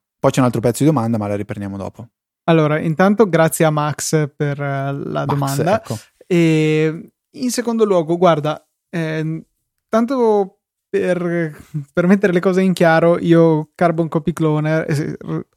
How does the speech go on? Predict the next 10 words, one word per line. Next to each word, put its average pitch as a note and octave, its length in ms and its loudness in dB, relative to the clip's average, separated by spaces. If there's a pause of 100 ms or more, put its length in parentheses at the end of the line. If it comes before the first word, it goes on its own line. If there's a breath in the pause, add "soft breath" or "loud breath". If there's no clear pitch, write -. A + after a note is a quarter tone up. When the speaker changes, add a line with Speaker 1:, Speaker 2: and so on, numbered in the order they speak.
Speaker 2:
o D#3 80 -4
meglio, C#3 360 -2
ho G3+ 120 2
sempre G3+ 280 2
usato D#3 340 2
Carbon D3+ 380 -2
Copy C#3+ 240 -4
Cloner D3+ 480 -2 (360 loud breath)
e E3+ 160 2
non, D3 640 0